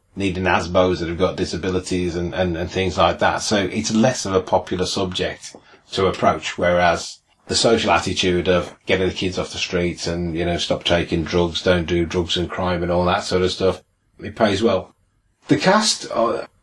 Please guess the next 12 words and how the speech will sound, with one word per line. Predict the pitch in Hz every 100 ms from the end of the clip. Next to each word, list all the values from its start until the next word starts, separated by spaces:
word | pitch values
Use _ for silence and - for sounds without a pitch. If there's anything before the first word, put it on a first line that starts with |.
| _
see, | - 156
for | 135 - 143
me, | 139 180 123 - _ _ _ _ -
there's | 120 -
two | 208 208
or |
three | - - 180 135 95 90
organisations | 117 113 110 98 120 127 110 101 90
that | 90
are |
called | - 101 90
cast. | 101 - - -